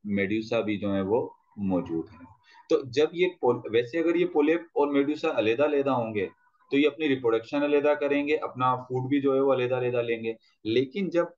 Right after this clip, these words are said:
ये पोलैप और मेडुसा, जिनको हम, अ, zooids भी कह रहे हैं, ये एक ही colonial form में एक ही organism के अंदर होंगे, तो पोलैप का काम क्या होगा, पोलैप का काम होगा food obtain करना,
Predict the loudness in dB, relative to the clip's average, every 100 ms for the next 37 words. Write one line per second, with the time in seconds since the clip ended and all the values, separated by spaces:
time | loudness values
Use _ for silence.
0 | -8 -2 -2 2 2 2 2 0 0 0
1 | -2 -2 -2 -4 -4 -2 2 2 2 2
2 | 2 0 0 2 2 0 -2 -2 0 0
3 | -4 -10 _ _ -4 2 2 2 -4 -2
4 | 2 2 2 2 0 2 2 2 -2 -2
5 | -2 0 2 2 0 -4 -4 -2 0 2
6 | 4 2 2 -2 -2 _ _ -4 -2 2
7 | 4 4 2 -2 2 0 0 2 2 2
8 | 0 -2 0 0 0 -2 -4 -2 -2 0
9 | -2 -2 -4 0 2 2 -2 -4 -4 -2
10 | -4 -4 -10